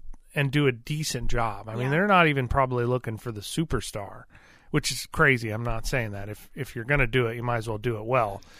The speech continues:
Speaker 1: But it, it just, it appalls me. People will go out at night, they'll lay under your vehicle with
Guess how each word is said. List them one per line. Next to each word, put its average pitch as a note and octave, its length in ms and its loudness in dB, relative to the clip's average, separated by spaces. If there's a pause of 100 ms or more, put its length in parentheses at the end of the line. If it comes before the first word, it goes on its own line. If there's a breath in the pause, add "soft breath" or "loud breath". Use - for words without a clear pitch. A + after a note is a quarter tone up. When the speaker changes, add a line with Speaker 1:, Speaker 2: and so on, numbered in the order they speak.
(300 loud breath)
Speaker 1:
But C3 260 6 (480)
it, F#3+ 180 4
it F#3+ 80 8
just, F3+ 300 4 (100)
it E3+ 140 6
appalls G#3+ 520 6
me. D3 140 0
People D#3+ 400 2
will C3 240 4
go C#3+ 320 6
out F#3+ 160 6
at G3 100 -6
night, A#2+ 360 -4 (640 soft breath)
they'll C#3 300 6
lay D3 300 6
under G#3 220 4
your G#3+ 180 2
vehicle C3 680 0 (380 soft breath)
with D#3 380 4